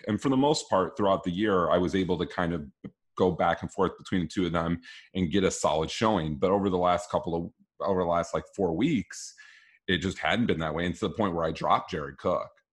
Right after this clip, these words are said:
Um, and especially when Michael Thomas came back, I think that's when I dropped him.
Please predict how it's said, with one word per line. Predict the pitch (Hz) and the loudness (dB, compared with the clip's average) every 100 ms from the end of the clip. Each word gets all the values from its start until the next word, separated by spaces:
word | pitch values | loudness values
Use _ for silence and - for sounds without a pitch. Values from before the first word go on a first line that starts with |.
| _ _ _ _ - | _ _ _ _ -6
Um, | 85 78 76 76 73 71 67 65 - _ _ | -4 -2 -4 -6 -8 -8 -10 -12 -18 _ _
and | 87 82 78 78 | -6 -4 -4 -6
especially | 82 98 - 90 | -2 -2 0 -2
when | 78 | -2
Michael | 76 73 | -4 -8
Thomas | - 90 95 - | -4 -2 -2 -4
came | - 76 | -8 -8
back, | 71 69 67 | -10 -12 -8
I | 78 | -8
think | 80 78 | -6 -4
that's | 78 - | -4 -4
when | 82 76 | -10 -8
I | |
dropped | 71 76 78 - | -8 -6 -6 -8
him. | 67 67 | -14 -12